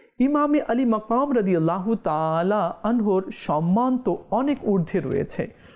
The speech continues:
অনেক ঊর্ধ্বে রয়েছে। আর আল্লাহ নবী বলেছেন, ইমামে হাসান আর ইমামে হুসাইন রাদিয়াল্লাহু তাআলা আনহুমা হচ্ছেন জান্নাতি যুবকদের সর্দার।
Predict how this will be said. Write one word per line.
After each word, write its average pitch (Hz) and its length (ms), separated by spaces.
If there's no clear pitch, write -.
অনেক 320 480
ঊর্ধ্বে 170 360
রয়েছে। 143 600
আর 165 120
আল্লাহ 233 240
নবী 254 180
বলেছেন, 269 560
ইমামে 220 400
হাসান 247 480
আর 180 200
ইমামে 190 360
হুসাইন 214 640
রাদিয়াল্লাহু 170 580
তাআলা 139 320
আনহুমা 170 240
হচ্ছেন 185 420
জান্নাতি 214 460
যুবকদের 240 480
সর্দার। 135 520